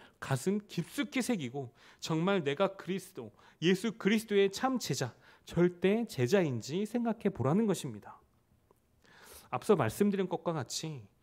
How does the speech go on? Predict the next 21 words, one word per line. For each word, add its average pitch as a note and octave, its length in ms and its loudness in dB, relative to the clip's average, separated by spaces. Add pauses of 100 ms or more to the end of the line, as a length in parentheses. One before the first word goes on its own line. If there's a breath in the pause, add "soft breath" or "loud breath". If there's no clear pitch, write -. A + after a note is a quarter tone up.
(240 soft breath)
예수 D#3+ 280 2
그리스도를 F#3+ 580 2
믿고 D3 340 -4
따라감이 A3+ 480 0
있어서도 C3+ 640 -4 (300 loud breath)
사탄의 F#3+ 600 0
엄청난 C#3 640 -4
방해와 C3+ 500 -6
공격, C3 520 -8 (380 loud breath)
그리고 D3 260 0
영적 B2 380 0
싸움이 E3 260 0
찾아올 A3 340 -4
수 - 160 -10
있습니다. - 560 -12 (800 loud breath)
그럼에도 B3+ 420 4
불구하고 E3+ 580 2
예수님께서는 D3+ 680 -4
이미 A2 220 -4
세상을 F3 380 -2
이겼다라고, C#3 760 -2